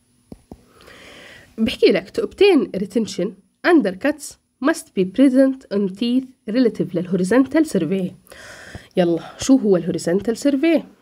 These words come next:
الهوريزونتال سيرفي يا شباب هو الزيرو تلت.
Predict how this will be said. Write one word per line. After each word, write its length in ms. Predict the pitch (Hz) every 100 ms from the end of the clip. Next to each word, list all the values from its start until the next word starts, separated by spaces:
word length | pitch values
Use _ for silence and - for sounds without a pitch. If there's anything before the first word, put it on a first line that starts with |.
| _ _ _ _
الهوريزونتال 600 | 175 160 165 165 185 208
سيرفي 280 | 202 190 175
يا 400 | 160 170 175 247
شباب 540 | 262 196 170 165 175 180
هو 440 | 180 160 180 190 190
الزيرو 720 | 185 180 196 202 220 269 370
تلت. 420 | 415 523 453 -